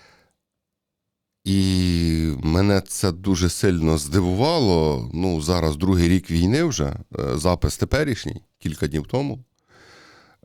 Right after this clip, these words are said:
Е, я думаю, як колись було добре, чекайте, люди, ви при своєму розумі, ви <laughs> справді так думаєте? Зайшов подивитися, що там люди в коментарях пишуть.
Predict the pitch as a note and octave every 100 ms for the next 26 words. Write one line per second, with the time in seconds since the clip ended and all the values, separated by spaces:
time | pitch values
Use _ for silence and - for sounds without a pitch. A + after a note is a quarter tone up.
0 | - D#2+ C#2+ F2 F#2+ F#2 F#2+ F#2 F2 D#2
1 | G2+ - G#2+ G#2 F#2+ F#2+ F#2 F#2 B2 C3
2 | F#2 - - D#2+ D2+ E2 D#2+ C#2+ D2+ E2+
3 | F2+ E2 D#2+ - - F2 E2 D#2+ - E2+
4 | G2+ A#2 E2+ D#2+ C#2+ C#2 C#2+ E2 - D#2+
5 | D#2 D#2+ - F2 E2 - F#2 A#2 C3+ F2
6 | D#2+ D#2+ C#2+ D2+ - - _ - - -
7 | - - - E2 F#2 E2+ A2 - F2 F#2
8 | - - E2 F2 E2+ E2 E2+ D#2+ - D#2+
9 | D#2+ E2 D#2 - D2+ D2 F#2 -